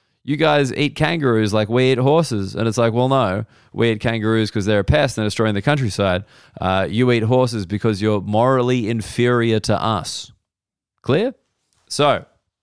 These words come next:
uh, yeah, most people, I think, think that <laughs> Ooh, every now, every now and again, this gets a little bit,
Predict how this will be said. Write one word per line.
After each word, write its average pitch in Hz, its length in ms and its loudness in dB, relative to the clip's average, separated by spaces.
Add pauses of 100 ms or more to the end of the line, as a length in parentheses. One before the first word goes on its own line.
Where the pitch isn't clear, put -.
(680)
uh, 107 540 0
yeah, 175 160 2
most 147 260 -2
people, 117 260 0
I 107 140 0
think, 104 320 -2 (340)
think 120 360 -4
that 113 200 0
<laughs> - 400 0 (1700)
Ooh, - 180 0
every 143 180 0
now, 110 220 -2
every 202 240 0
now 135 80 2
and 110 80 0
again, 110 220 0
this 104 120 -2
gets 101 180 -2
a - 20 -2
little 101 160 0
bit, 95 180 -2